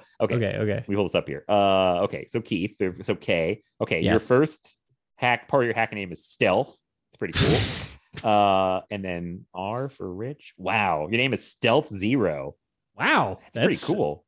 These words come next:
Speaker 2: that's better than Zero Cool.
Speaker 1: <laughs> Oh, we didn't talk about the hacker name.
Speaker 2: No, I was
Speaker 1: Oh.
Speaker 2: gonna bring it up, but I was like,
Speaker 1: Oh.
Speaker 2: "I don't know." It's a, you know.
Speaker 1: The, the hacker names are kind of Acid Burn.
Speaker 2: <laughs>
Speaker 1: What is he? Chaos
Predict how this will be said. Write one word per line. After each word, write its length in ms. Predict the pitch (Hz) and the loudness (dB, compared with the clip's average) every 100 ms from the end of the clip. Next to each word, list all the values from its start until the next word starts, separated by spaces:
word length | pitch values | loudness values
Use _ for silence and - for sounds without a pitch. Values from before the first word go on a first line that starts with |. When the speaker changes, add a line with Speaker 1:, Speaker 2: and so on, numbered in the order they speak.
| - | -4
Speaker 2:
that's 320 | - 175 190 | 0 2 2
better 300 | 135 143 175 | 4 6 6
than 200 | 156 143 | 6 4
Zero 360 | 117 160 185 | 4 4 4
Cool. 400 | 110 120 98 101 - - | 2 -2 -4 -6 -10 -4
Speaker 1:
<laughs> 160 | 170 - - - - - | 0 0 0 -2 -2 2
Oh, 60 | 277 | 4
we 80 | |
didn't 120 | 320 254 | 2 0
talk 80 | 269 | 0
about 60 | 240 | 0
the 80 | |
hacker 380 | 202 277 320 165 - | 0 0 4 4 4
name. 140 | 220 - | -4 2
Speaker 2:
No, 240 | 208 233 220 | 6 8 10
I 100 | 214 | 10
was 100 | 214 | 10
Speaker 1:
Oh. 40 | |
Speaker 2:
gonna 180 | 254 220 | 8 8
bring 160 | 196 | 8
it 100 | 180 | 8
up, 140 | 175 156 | 8 8
but 100 | 160 | 6
I 60 | |
was 80 | 165 | 8
like, 100 | 190 | 6
Speaker 1:
Oh. 40 | 254 | 4
Speaker 2:
"I 160 | 185 147 | 4 2
don't 140 | 117 | 0
know." 240 | 120 120 | -2 -2
It's 120 | 135 160 | -2 -4
a, 220 | 151 196 202 | -6 -8 -6
you 80 | |
know. 220 | 123 117 123 - - | -4 -4 -8 -16 -4
Speaker 1:
The, 180 | 156 - | -2 -2
the 80 | 160 | -2
hacker 260 | 185 247 170 | 0 4 4
names 180 | 107 | 4
are 40 | 107 | 2
kind 120 | 104 | 0
of 80 | 95 | 0
Acid 420 | 113 127 - 165 110 | 2 2 2 -2 2
Burn. 580 | 127 127 127 123 131 131 _ | 4 6 4 0 -6 -10 _
Speaker 2:
<laughs> 340 | - - - 302 | 0 0 -2 0
Speaker 1:
What 140 | 151 | 2
is 120 | 202 | 2
he? 280 | - 208 208 | 0 -6 -6
Chaos 640 | 202 - 147 170 175 - | -6 -2 0 0 -4 -8